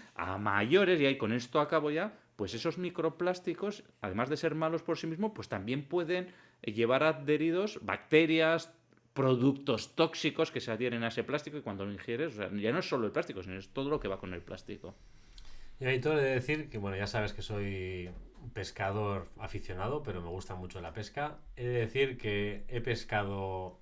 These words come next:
Speaker 2: dos especies diferentes en las cuales en el estómago tenían bolitas de plástico. Dos, tres, te diría. O sea, lubinas, verdeles y muserras.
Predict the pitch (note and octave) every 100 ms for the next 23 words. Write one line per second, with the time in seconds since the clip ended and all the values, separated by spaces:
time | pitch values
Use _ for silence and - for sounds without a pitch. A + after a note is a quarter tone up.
0 | - G#2+ G2+ B2 B2 A2 A2+ - F#2 G2
1 | C3 A2+ B2+ D#3 F3 F3+ - - A2+ G2+
2 | G2 - A2+ G#2 G2+ G2 F#2+ - C#3+ D3
3 | D3 A2+ C3 C#3+ A#2 G2 F#2+ G2+ B2 G2
4 | E2+ F2+ E2+ - - - - - - -
5 | - - - - - - D3 D3 - C#3+
6 | G#2+ - F#2 E2 D#2 D2+ D#2+ G2 G2+ A#2
7 | E3+ E3+ E3 B2 A#2+ A#2+ C#3 D3 - G2
8 | F#2 - D#2+ D2+ D2 -